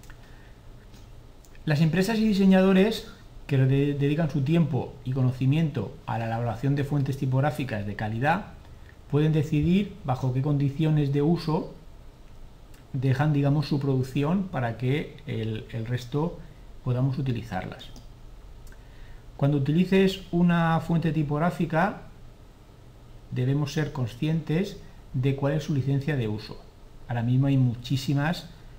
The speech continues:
miles y miles de fuentes de uso libre. Sí que es verdad que, eh, a nivel educacional hay un campo mucho más amplio y muchísimas de las fuentes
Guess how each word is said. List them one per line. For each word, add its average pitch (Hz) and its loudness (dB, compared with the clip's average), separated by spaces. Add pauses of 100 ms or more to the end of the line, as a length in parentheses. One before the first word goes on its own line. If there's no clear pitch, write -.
(340)
miles 135 4
y 135 2
miles 143 2
de 135 -2
fuentes 143 -2
de 117 -2
uso 110 -4
libre. 95 -6 (600)
Sí - -6
que 131 2
es 127 4
verdad 131 4
que, 139 0 (500)
eh, 113 -2
a 120 -2
nivel 123 4
educacional 135 2
hay 131 0
un 127 2
campo 127 2
mucho 123 0
más 107 -2
amplio 123 -2 (280)
y 107 -4
muchísimas 120 0
de 120 0
las 113 -2
fuentes 147 -2